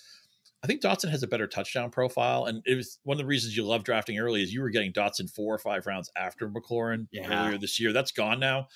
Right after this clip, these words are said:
Speaker 2: Mm-hmm.
Speaker 1: It, it wouldn't even be unheard of now for Dotson to go ahead of McLaurin, but I'm not
Speaker 2: Me.
Speaker 1: sure who the
Speaker 2: That's
Speaker 1: Yeah.
Speaker 2: me. I'm that
Speaker 1: Yeah.
Speaker 2: guy. He's, yep.
Speaker 1: You know, I, I, it's killing me. I've written so much about Dotson that I know in my home leagues that are gonna come, people are just gonna,
Speaker 2: <laughs>
Speaker 1: they're gonna bring up his name and look right at me.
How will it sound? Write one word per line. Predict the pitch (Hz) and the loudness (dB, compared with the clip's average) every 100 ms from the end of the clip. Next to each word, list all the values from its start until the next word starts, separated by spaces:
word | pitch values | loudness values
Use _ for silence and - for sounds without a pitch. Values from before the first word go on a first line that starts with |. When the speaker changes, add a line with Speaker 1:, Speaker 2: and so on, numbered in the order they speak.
| - - | -12 -4
Speaker 2:
Mm-hmm. | 101 123 | 2 2
Speaker 1:
It, | 113 | 4
it | 139 | 2
wouldn't | 147 156 | 2 0
even | 135 110 | -2 0
be | 120 | 2
unheard | 110 117 117 | 2 0 0
of | 107 | 0
now | 107 107 | 0 -2
for | - | -2
Dotson | 92 107 101 113 | -4 -4 -4 -8
to | 107 | -6
go | 101 | -4
ahead | 98 90 | -4 -6
of | 101 | -6
McLaurin, | 117 117 123 127 107 | -8 -4 -2 -2 -4
but | |
I'm | 113 | -4
not | - | 2
Speaker 2:
Me. | 160 170 | 6 6
Speaker 1:
sure | |
who | 139 | 4
the | 131 - _ - | -4 -10 _ -2
Speaker 2:
That's | 160 143 | 2 4
Speaker 1:
Yeah. | 185 | 6
Speaker 2:
me. | 202 185 175 _ | 6 4 0 _
I'm | 117 151 | 0 4
that | 180 185 | 6 6
Speaker 1:
Yeah. | 147 | 6
Speaker 2:
guy. | 202 185 175 - _ - | 6 6 2 -2 _ -10
He's, | 131 135 - 76 | -6 -4 -6 -4
yep. | 147 185 - _ _ | -2 -2 -10 _ _
Speaker 1:
You | 160 185 | 2 4
know, | 190 160 - | 6 4 2
I, | 165 170 | 0 2
I, | 175 190 | -2 -2
it's | 135 | -4
killing | - 220 196 | 2 2 4
me. | 156 | 4
I've | 151 156 | 4 2
written | 196 | 0
so | 185 | 0
much | 160 156 | 2 2
about | 170 156 | 0 2
Dotson | 151 147 - 143 | 0 0 -2 0
that | 127 | 0
I | |
know | 131 143 | 2 0
in | 135 | 0
my | 127 | 0
home | 131 131 | 0 -2
leagues | 139 139 127 - | -2 -4 -4 -4
that | 131 | -4
are | 117 | -2
gonna | 113 113 | -4 -4
come, | - 127 123 | -2 -2 -2
people | 127 131 | -4 -6
are | 113 | -6
just | 107 | -4
gonna, | 123 110 104 - - | -2 -4 -4 -14 -20
Speaker 2:
<laughs> | - - 131 139 | -20 -20 -6 0
Speaker 1:
they're | 151 | 2
gonna | 175 170 | 4 2
bring | 165 180 | 2 0
up | 175 | 0
his | 151 135 | -2 0
name | 156 139 | -2 0
and | |
look | 131 110 | -4 -2
right | 127 131 | 2 2
at | 131 | 2
me. | 120 104 | -2 -4